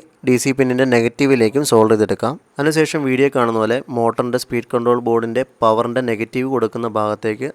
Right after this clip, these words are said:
സ്ക്രൂ ചെയ്ത് കൊടുക്കുന്നുണ്ട്. റെഡ് വയർ കട്ട് ചെയ്തതിന് ശേഷം സ്വിച്ചിലേക്ക് സോൾഡർ ചെയ്ത് കൊടുക്കുന്നുണ്ട്. കട്ട് ചെയ്ത റെഡ് വയറിൻ്റെ ബാലൻസ് സ്വിച്ചിൻ്റെ അടുത്ത പിന്നിൽ നിന്ന് സോൾഡർ ചെയ്തെടുക്കുന്നുണ്ട്. ആ റെഡ് വയറിൻ്റെ അടുത്ത അറ്റം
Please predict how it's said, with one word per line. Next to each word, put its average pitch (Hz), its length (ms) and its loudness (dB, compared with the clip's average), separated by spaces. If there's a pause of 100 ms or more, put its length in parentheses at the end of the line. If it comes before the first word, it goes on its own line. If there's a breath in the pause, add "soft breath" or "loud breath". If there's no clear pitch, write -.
(160)
സ്ക്രൂ 120 200 -4 (140)
ചെയ്ത് 113 200 -2
കൊടുക്കുന്നുണ്ട്. 104 480 -6 (280)
റെഡ് 147 260 0
വയർ 165 180 2 (140)
കട്ട് 131 180 -4
ചെയ്തതിന് 139 360 0
ശേഷം 123 280 -6 (380)
സ്വിച്ചിലേക്ക് 151 640 0 (180)
സോൾഡർ 127 280 0
ചെയ്ത് 120 160 0
കൊടുക്കുന്നുണ്ട്. 107 500 -6 (300)
കട്ട് - 240 0
ചെയ്ത 156 160 4 (120)
റെഡ് 127 220 0
വയറിൻ്റെ 131 400 2
ബാലൻസ് 117 440 0 (240)
സ്വിച്ചിൻ്റെ 127 460 -2 (120)
അടുത്ത 120 300 -2 (100)
പിന്നിൽ 123 260 -2
നിന്ന് 123 160 -4 (300)
സോൾഡർ 127 360 2
ചെയ്തെടുക്കുന്നുണ്ട്. 110 580 -4 (360)
ആ - 20 6 (120)
റെഡ് 139 180 -2
വയറിൻ്റെ 127 360 2 (200)
അടുത്ത 131 340 0
അറ്റം 123 240 -2